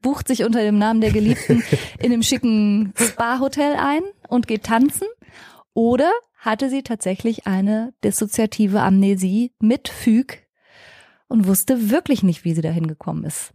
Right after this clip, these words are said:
Speaker 1: Man wird das nicht mehr klären können, schätze ich so richtig.
Speaker 2: Wird man nicht, nein. Aber es gibt diese Art von Krankheitsbild. Das, äh, ist sozusagen bewiesen. Es ist unfassbar selten. Also, ähm, wenn ich das jetzt richtig im Kopf habe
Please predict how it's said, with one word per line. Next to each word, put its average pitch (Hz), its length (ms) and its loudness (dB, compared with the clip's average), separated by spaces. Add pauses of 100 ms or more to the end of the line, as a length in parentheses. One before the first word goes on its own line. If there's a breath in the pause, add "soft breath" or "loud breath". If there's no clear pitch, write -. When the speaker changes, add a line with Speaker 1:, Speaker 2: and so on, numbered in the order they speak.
Speaker 1:
Man 196 180 2
wird 180 140 -2
das 214 140 0
nicht 175 220 -2
mehr 233 100 2
klären 208 340 2
können, 160 260 0
schätze - 300 -6
ich - 80 -10
so - 100 -6
richtig. 151 460 -6 (600 loud breath)
Speaker 2:
Wird 165 180 2
man 143 160 6
nicht, 135 340 2 (180)
nein. 104 500 2
Aber 127 380 4 (800)
es - 180 2
gibt - 380 -2
diese 131 220 2
Art 104 120 2
von 143 140 -4
Krankheitsbild. - 680 -4
Das, - 320 -4 (120)
äh, 101 300 0
ist - 260 -8
sozusagen 95 420 -4
bewiesen. 98 360 -4 (320 loud breath)
Es 180 140 2
ist 262 180 2
unfassbar 147 600 2
selten. 92 480 -6
Also, 147 320 2 (360 loud breath)
ähm, 135 440 2
wenn 151 120 2
ich 147 100 0
das - 140 -2
jetzt 135 140 0
richtig 165 260 0
im 123 120 0
Kopf - 360 -2
habe 151 680 0